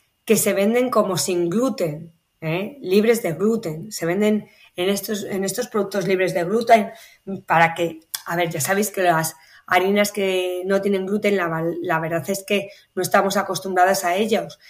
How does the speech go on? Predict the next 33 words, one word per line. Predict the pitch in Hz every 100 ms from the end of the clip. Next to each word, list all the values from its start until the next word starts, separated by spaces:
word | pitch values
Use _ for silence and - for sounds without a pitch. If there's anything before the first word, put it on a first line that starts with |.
| - -
y | 180
nos | 175
cuesta | - 196 202 220
consumirlas, | 185 160 165 196 208 180
nos | 170 143
cuesta | 185 175 202
comerlas. | 175 165 170 160 135
Entonces, | 165 185 233 233 - -
lo | - 185
que | 240
hacen | - 196
es | 202
meter | 202 202 190
dextrosa | 180 143 - 208 220
y | 214
azúcar | 175 170 - - - 180 165 160
moreno | 160 165 165 156 - _ _ _ _ _
y | -
lo | 185
que | 170
hacen | 143 170
es | 175
subir | 175 185 185
el | 185
nivel | 165 165
de |
azúcar | - - 202 202
muchísimo. | 170 135 226 - 170 160 - _ _
Sí, | - 233 214
son | 180 175 175
palatables, | 175 156 151 175 180 190 190
¿no? | 185 214
Se, | 214 185 180 185 185